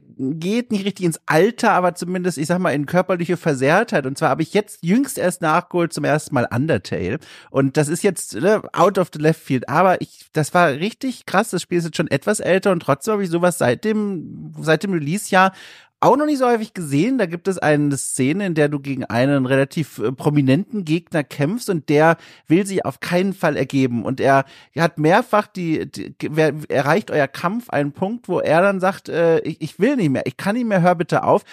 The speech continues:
Du kannst aber weiter auf ihn eintreschen. Und dann beginnt in ihm so ein Trotz sich einzustellen und dann beginnt er wieder zu kämpfen, aber der Lebensbalken ist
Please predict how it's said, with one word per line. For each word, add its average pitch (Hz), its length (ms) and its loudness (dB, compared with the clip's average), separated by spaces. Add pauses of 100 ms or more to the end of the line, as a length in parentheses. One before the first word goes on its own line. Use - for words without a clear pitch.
(120)
Du 156 80 -4
kannst 202 280 -2
aber 165 180 4
weiter 156 300 2
auf - 80 -6
ihn 131 120 -8
eintreschen. 131 680 -4 (260)
Und 151 200 0
dann 190 400 2
beginnt 175 380 -2
in 196 120 -8
ihm 202 280 -2
so 160 140 -2
ein 143 260 0
Trotz - 440 -2
sich - 240 -6
einzustellen 139 640 0
und 165 60 0
dann 156 160 2
beginnt 208 360 0
er 240 80 2
wieder 208 160 2
zu 196 100 -8
kämpfen, 214 320 -4
aber 180 140 2
der 170 100 2
Lebensbalken 196 760 0
ist 165 100 -8